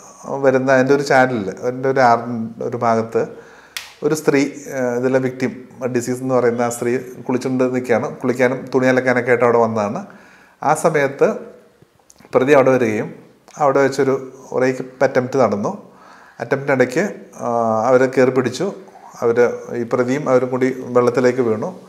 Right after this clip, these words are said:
ആ, വെള്ളത്തിൽ വെച്ച്, ആ, അവരെ മുക്കി പിടിക്കുകയും അതുമായിട്ട് ബന്ധപ്പെട്ട് അവര് മരിച്ചു പോവുകയും ചെയ്തു. അപ്പൊ അതില്, ആ കേസില് ഈ ആറ് ഇങ്ങനെ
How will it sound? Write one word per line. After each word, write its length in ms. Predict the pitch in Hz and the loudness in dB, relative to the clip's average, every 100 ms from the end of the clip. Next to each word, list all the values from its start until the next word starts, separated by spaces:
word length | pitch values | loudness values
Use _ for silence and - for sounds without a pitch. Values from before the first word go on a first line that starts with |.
| - - - - _ _ - - | -20 -20 -20 -20 _ _ -18 -6
ആ, 200 | 120 120 | 0 4
വെള്ളത്തിൽ 420 | 127 127 123 139 | 6 6 4 4
വെച്ച്, 280 | 131 131 190 190 - - - | 4 2 -2 -2 -8 -20 -10
ആ, 280 | 127 120 | -4 0
അവരെ 200 | 123 123 | 2 4
മുക്കി 240 | 127 127 143 | 4 2 -2
പിടിക്കുകയും 600 | 143 135 - 131 135 190 - - | 0 -2 0 0 0 -2 -10 -10
അതുമായിട്ട് 340 | 139 135 135 | -2 0 2
ബന്ധപ്പെട്ട് 460 | 143 131 127 123 180 | 0 0 0 -2 -2
അവര് 400 | 202 - 139 147 - | -6 -4 -2 -4 -4
മരിച്ചു 360 | 165 147 143 | -2 -2 2
പോവുകയും 220 | 135 113 | 2 4
ചെയ്തു. 140 | 92 76 - - - _ _ - - _ _ - | 0 -6 -8 -20 -20 _ _ -20 -20 _ _ -14
അപ്പൊ 160 | - 165 | 4 6
അതില്, 240 | 160 180 | 6 6
ആ 340 | 123 - 135 147 165 | 4 4 0 0 0
കേസില് 400 | 156 170 127 131 - - - _ _ _ _ - | -2 2 2 2 -2 -18 -20 _ _ _ _ -6
ഈ 140 | 160 | 2
ആറ് 340 | 170 156 165 180 | 4 6 6 6
ഇങ്ങനെ 500 | 208 165 156 156 | 2 0 0 0